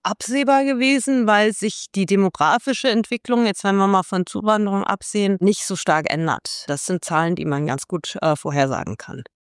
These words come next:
Anfang der zweitausender Jahre gab es schon Warnsignale aus der Wissenschaft. Damals und danach hat sich dann die Zuwanderung eigentlich dynamischer entwickelt, als das in den Prognosen damals absehbar war. Und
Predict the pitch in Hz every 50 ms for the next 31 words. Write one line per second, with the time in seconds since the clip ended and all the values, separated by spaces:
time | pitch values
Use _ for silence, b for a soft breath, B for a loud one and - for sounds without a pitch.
0 | _ _ _ 185 214 247 - - 285 262 226 226 220 214 214 208 208 190 - -
1 | - 190 165 170 - 196 180 208 240 220 285 277 277 269 269 269 247 247 262 254
2 | 269 285 285 - - _ _ _ 180 160 175 185 - 226 196 - - - - -
3 | - - 196 190 175 170 160 151 147 131 127 185 226 220 - 285 240 254 262 262
4 | - - 247 - - 277 240 247 247 - 294 277 - 277 302 311 - - - _
5 | - 190 202 220 247 262 247 240 - - - 202 226 214 196 208 196 202 202 180
6 | 190 220 294 311 - - 262 247 - - 262 - - 240 233 233 233 214 - -
7 | - 302 320 349 294 220 202 190 170 175 175 151 - - 190 196 - _ - 214
8 | 214 208 220 240 247 208 - 247 190 190 196 - 233 - - 226 226 - - 196
9 | - - 208 - - 214 214 202 - - 196 180 202 214 233 247 196 220 226 208
10 | 202 202 202 202 196 185 - - 214 - - - 233 190 180 170 170 165 165 175
11 | 202 226 233 226 202